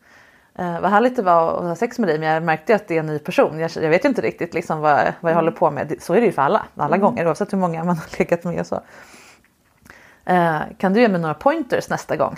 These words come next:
Speaker 1: Det skulle vara väldigt härligt att få lära mig liksom så.
Speaker 2: Mm.
Speaker 1: Ja, då säger man det.
Speaker 2: Mm.
Speaker 1: Och man behöver inte säga det n-, medan man gör det,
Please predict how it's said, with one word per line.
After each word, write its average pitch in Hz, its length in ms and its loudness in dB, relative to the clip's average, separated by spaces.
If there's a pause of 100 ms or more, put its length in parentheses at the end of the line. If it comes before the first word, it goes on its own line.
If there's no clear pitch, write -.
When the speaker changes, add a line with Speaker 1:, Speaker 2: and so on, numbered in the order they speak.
Speaker 1:
Det 185 80 -4
skulle 202 180 -2
vara 196 60 4
väldigt 165 200 0
härligt 202 300 2
att 196 80 -4
få - 80 -2
lära 170 300 0
mig 202 180 0
liksom 160 400 -6 (200)
så. - 240 2 (360)
Speaker 2:
Mm. 196 200 -10
Speaker 1:
Ja, 196 60 2
då 262 200 4
säger - 240 -4
man 151 140 -8
det. 104 160 -2 (320)
Speaker 2:
Mm. 214 380 -12
Speaker 1:
Och 190 300 -4
man 196 180 0
behöver 214 140 4
inte 226 140 0
säga 185 240 2
det 175 100 0
n-, 175 320 -4 (420)
medan 190 280 0
man 175 100 -4
gör 208 240 4
det, - 160 -4